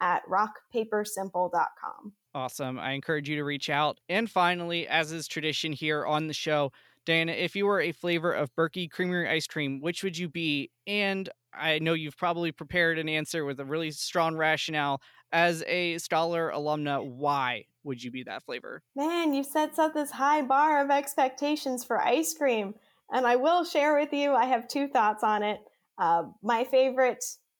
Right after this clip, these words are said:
Speaker 1: w-, it, my favorite flavor is the Arboretum Breeze. So I had to share that first of all, because that's just what, you know, came to my soul. But for your deeper response as to why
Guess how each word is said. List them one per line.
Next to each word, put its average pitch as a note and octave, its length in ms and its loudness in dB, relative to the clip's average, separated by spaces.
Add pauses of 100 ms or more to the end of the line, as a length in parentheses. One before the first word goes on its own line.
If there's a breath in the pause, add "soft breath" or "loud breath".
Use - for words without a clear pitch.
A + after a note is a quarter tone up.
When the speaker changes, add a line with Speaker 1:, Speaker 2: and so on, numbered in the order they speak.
(100)
Speaker 1:
w-, G#3 260 0
it, A3 200 2
my A#3+ 160 2
favorite D4+ 400 2
flavor A#3 440 4
is G#3+ 140 0
the A3 140 0
Arboretum A3+ 580 2
Breeze. G3 540 -2 (320)
So G3 320 4
I F3+ 100 4
had A3+ 220 4
to B3+ 80 2
share A#3 280 2
that A3 280 2
first G3+ 280 0
of F#3+ 120 2
all, F#3 340 2 (320 soft breath)
because A3 300 2
that's A3+ 320 2
just A3+ 200 0
what, A3+ 320 2
you G3+ 120 0
know, F#3+ 160 2
came C4 320 2
to C4+ 80 0
my A#3+ 180 2
soul. G3 500 2 (360 soft breath)
But G#3+ 440 2 (120)
for B3 240 4
your A#3+ 220 4
deeper F4+ 420 2
response C4+ 680 2
as A3 240 -2
to A#3 120 -4
why C4 580 2